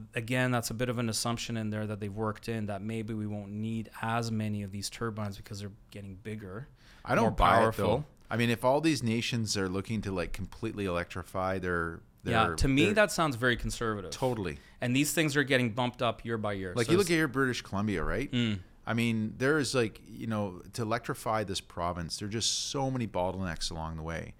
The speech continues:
Speaker 1: Mm-hmm.
Speaker 2: Uh, and I thi-, I believe supply of, of electricity will continue to be one of them.
Speaker 1: Mm-hmm.
Speaker 2: One of them's the grid system of having all
Speaker 1: Yeah.
Speaker 2: these charging stations. If you wanna just do, just get the E Vs to start,
Speaker 1: Yeah.
Speaker 2: you gotta be able to get the E Vs
Speaker 1: Yeah.
Speaker 2: built.
Speaker 1: Yeah.
Speaker 2: Yeah.
Speaker 1: It's an interesting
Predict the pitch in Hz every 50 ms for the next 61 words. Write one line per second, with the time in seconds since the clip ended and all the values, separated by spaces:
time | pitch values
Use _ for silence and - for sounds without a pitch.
0 | - - 107 101 107 104 101 95 90 95 92 90 87 87 87 - 95 101 104 95
1 | 101 107 - - 110 117 117 117 110 107 101 90 - - - - - 90 87 87
2 | 92 90 90 85 73 - - 87 80 80 82 80 78 - - 85 - - 87 80
3 | 78 80 82 87 95 90 85 85 - - 80 78 - 92 87 82 78 80 80 80
4 | 78 76 78 73 - - - - - - - - - 120 113 113 113 110 98 92
5 | 98 101 101 98 98 92 87 95 90 76 87 87 90 87 - - 98 - - -
6 | 95 92 87 78 87 85 85 87 85 85 87 85 104 104 104 95 95 - - -
7 | - - - - - 92 90 90 82 87 85 - - 90 90 87 - - 90 85
8 | 78 76 85 87 87 87 85 85 - - - 104 98 95 87 - - 123 - -
9 | 123 - - 95 98 98 95 80 92 101 101 92 82 - - 82 - - - 90
10 | 87 85 98 - - - - - - - 101 101 - - - - 131 127 113 131
11 | 123 98 92 - 110 123 - - 120 104 98 92 80 87 87 82 76 - - 98
12 | 80 95 - - - - - - - - 101 104 101 - - - - 98 101 101
13 | 98 90 - - - - - - - - - 156 147 165 170 160 - 165 175 160
14 | 151 143 120